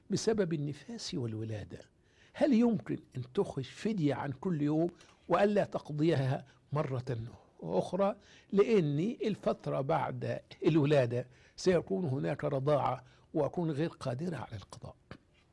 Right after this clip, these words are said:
نقول لها: يا أمة الله، الحامل والنفساء والمرضع يلزمها القضاء عند زوال العذر في الصحيح من أقوال أهل العلم، لحديث أنس:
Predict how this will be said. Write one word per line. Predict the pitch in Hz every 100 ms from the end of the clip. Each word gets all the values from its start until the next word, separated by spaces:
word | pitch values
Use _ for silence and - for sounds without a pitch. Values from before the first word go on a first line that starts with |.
| _ _ _ _ _ _ _ _ - - 165
نقول | - 262 285 233
لها: | 180 165 160
يا | 131 170
أمة | 139 110
الله، | 82 78 64 - - _ _ _ _ _ _ 180
الحامل | 151 - 175 147 113 92 - - - _ _ _ _ -
والنفساء | 135 123 135 - 135 113 - _ _ _ _ _
والمرضع | - 131 131 160 151 147 202 _ _ _ _ _ -
يلزمها | 165 151 233 254 160
القضاء | 170 - 156 196 233 196 -
عند | 123 156 220 180 147 143
زوال | 131 135 175 180 135
العذر | 117 113 123 113 104 _ _ _
في |
الصحيح | 127 - 123 - 156 -
من | 117 -
أقوال | - - 175 156 -
أهل | -
العلم، | - - 90 _ _ _ _
لحديث | 196 151 160 160 214 - -
أنس: | 233 254 -